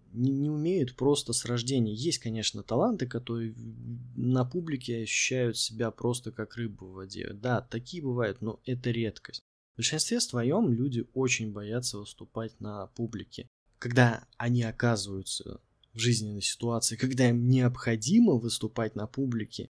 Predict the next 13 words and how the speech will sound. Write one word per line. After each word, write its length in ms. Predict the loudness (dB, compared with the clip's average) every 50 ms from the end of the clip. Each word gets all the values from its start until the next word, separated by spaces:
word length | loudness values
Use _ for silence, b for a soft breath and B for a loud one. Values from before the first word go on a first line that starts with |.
| _ _ _ _ _ _ _
они 280 | 0 4 6 8 8 6
начинают 580 | 6 4 2 2 2 2 2 2 2 2 2
обучаться 680 | 0 -2 -2 -2 -2 -2 -2 -2 -4 -6 -6 -8 -8 -10
этому. 520 | -12 -12 -14 _ _ -20 -20 -20 -20 _ _ _ _ _ _ -10 -8
И 380 | -6 -6 -4 -4 -6 -6 -8 -8
есть 640 | -8 -4 0 2 2 2 2 0 0 -2 -4 -6 _ _ _ _ _ _ _ _ _ 2
примеры 680 | 4 6 6 6 6 4 4 2 2 2 0 -2 -6 _ _ _ _ _ -6
из 160 | -4 -4 -2
психологии, 1000 | 2 2 2 2 2 0 2 2 4 4 4 4 2 -2 -6 -6 -6 -10 -14 -20 _ _ _ _ _ _ _
когда 280 | _ -8 -6 -4 -4 -4
психологи, 800 | -2 -2 -4 -4 -4 0 2 2 4 4 2 0 0 -4 -6 -8 b b b _ _ _ -2
я 160 | 2 4 6
могу 580 | 6 6 6 4 2 2 2 2 2 2 -2